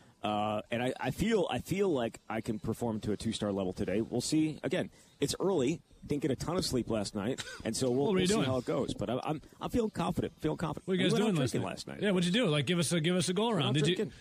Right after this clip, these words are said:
Speaker 2: on a scale of one to Charlie, how drunk did you guys get?
Speaker 1: <laughs> Well, some of us were drunker than others.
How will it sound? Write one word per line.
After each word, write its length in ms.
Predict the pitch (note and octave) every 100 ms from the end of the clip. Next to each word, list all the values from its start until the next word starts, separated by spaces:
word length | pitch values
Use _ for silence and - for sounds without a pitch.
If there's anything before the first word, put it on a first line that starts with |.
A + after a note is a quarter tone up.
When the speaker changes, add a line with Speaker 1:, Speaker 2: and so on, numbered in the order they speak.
| -
Speaker 2:
on 140 | F3+ G3+
a 40 |
scale 280 | - A3 A#3
of 60 | F3
one 240 | F#3 G#3+
to 60 | G3
Charlie, 500 | - G3 A#3 D#3+ D3
how 140 | D3+
drunk 260 | D#3+ F#3 G3+
did 120 | D#3
you 60 | C#3
guys 200 | C3 G2+
get? 240 | B2+ A#2 - - - - - - - - - - - - - - - C#3+ -
Speaker 1:
<laughs> 80 | D3 E3 - D#3 - - - - - -
Well, 140 | - C#3+
some 300 | - D3+ E3
of 80 | D3+
us 180 | E3 C3
were 80 |
drunker 320 | A2+ B2+ A#2+ B2+
than 140 | A#2+
others. 500 | D#3 A#2+ G2 - -